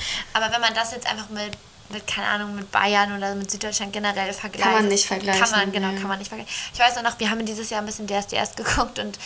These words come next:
Speaker 1: die waren
Speaker 2: Mhm.
Speaker 1: beim Casting auf so einem Schiff und sind dann halt durch, ähm, ich glaub, auf dem Rhein die ganze Zeit lang geschippert. Und dachte ich mir auch so,
Speaker 2: Mhm.
Speaker 1: "Junge, es sieht so schön da aus. Es ist so
Speaker 2: Mhm.
Speaker 1: pretty und das ist auch voll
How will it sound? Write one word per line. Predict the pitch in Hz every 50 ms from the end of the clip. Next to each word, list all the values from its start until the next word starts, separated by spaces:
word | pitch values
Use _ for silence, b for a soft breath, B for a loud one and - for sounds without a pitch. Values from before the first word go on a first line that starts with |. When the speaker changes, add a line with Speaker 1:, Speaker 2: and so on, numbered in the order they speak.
| B B B B
Speaker 1:
die | 208 196
waren | 202 208 214
Speaker 2:
Mhm. | 220
Speaker 1:
beim | 208 214 214
Casting | 240 - 226 220 226 220 - 220
auf | 214 208
so | 208 - 208
einem | 202
Schiff | 202 - - 247 247 240
und | - 214 202
sind | 208 202 208
dann | 208 196
halt | 202 196 196 214
durch, | 214 208 - - - -
ähm, | - - 202 196 196 196 196 -
ich | - 104 - -
glaub, | - - -
auf | - -
dem | - 196 196
Rhein | - - 202 208 220 233 233 226
die | 226
ganze | 233 240 -
Zeit | 240 220
lang | 220 226 226
geschippert. | 226 220 - - 226 233 233 226 220 B B B B B B B B
Und | - 226
dachte | 233 254 -
ich | -
mir | 262
auch | 240
so, | 208 208
Speaker 2:
Mhm. | 208
Speaker 1:
"Junge, | 202 202
es | 208 214
sieht | - - - - - - -
so | - 403 480 523
schön | 523 - - - - 381 415 453 466 453 392 294
da | 247 226 214 - - - 208 208 220 247
aus. | 277 269 - B B B B B B B B B -
Es | - 240
ist | 233 233 220 214
so | 240 -
Speaker 2:
Mhm. | 202 202 392
Speaker 1:
pretty | 208 214 381 339
und | 277 269 247
das | 262 294 -
ist | 302 -
auch | 285 269
voll | - - 339